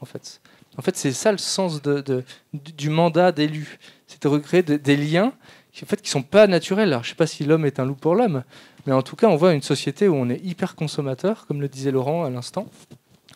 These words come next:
euh, où, euh, bah, ça, ça, les voisins ne s'entendent plus, euh, on gère des conflits, euh, permanents. Et en fait, le sens de tout ça, c'est, en tout cas, notre rôle, c'est d'apporter du civisme, c'est-à-dire du sens.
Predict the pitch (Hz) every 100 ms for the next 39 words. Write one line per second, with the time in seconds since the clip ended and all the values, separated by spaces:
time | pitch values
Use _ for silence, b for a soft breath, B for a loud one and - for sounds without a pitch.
0 | B B B - 117 127 160 147 131 123
1 | 120 B B B _ - 120 123 147 139
2 | 135 123 110 117 127 135 120 123 139 139
3 | 139 160 123 - 139 135 131 - 170 233
4 | - B B B - 139 127 123 131 139
5 | 135 151 127 - 175 156 - 175 175 165
6 | 123 113 107 110 - 127 185 165 147 143
7 | 208 294 B B B B - 135 214 -
8 | 131 - 196 143 131 135 240 226 139 123
9 | B B B - - 196 147 - - 208
10 | 240 - 139 135 151 190 135 - - -
11 | 147 131 - 120 135 131 131 - 156 135
12 | - -